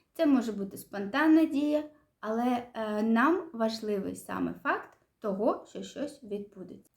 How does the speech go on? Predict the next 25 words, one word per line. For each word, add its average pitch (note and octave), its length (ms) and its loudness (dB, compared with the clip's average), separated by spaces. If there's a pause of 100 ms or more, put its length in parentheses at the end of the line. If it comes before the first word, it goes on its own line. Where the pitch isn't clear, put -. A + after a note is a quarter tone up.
(120)
Or G4 320 2
you're A#3+ 180 0
going C#4+ 380 2
to C#4 40 -10
London, C#4 520 2 (240)
I F4+ 140 0
will A#3 160 2
go F#3+ 200 0
with A3 180 0
you. D#4+ 260 2 (840)
Ти B3 80 -4
їдеш A#3 360 0
до B3 140 2
Лондона? G4 480 2 (280)
О, G#3 160 0
я C4 160 2
поїду F#3 340 -4
з E3+ 60 -14
тобою. G3 420 -8 (500)
Дивіться, G#3 480 -4 (320)
це E4 220 2
все C4+ 520 0
нюанси. G#3+ 640 -4 (300)
І B3+ 120 2
грань, E4 440 2